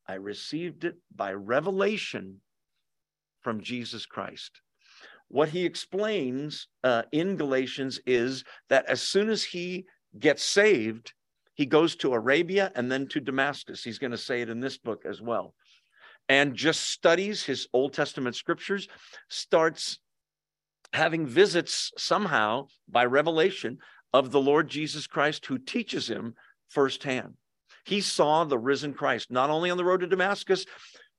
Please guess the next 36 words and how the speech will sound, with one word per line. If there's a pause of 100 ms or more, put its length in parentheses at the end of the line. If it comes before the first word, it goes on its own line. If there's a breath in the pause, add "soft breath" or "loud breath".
but
in
a
sense, (100)
he
got
a
three-year (220)
Bible
college
degree (140 loud breath)
with
Jesus
<laughs>
as
his
professor. (480)
Can
you
beat
that? (1200 soft breath)
That
beats
Fuller
Theological
Seminary,
doesn't
it? (340 loud breath)
In
any
case, (460)
I
wanted
you
to
s-,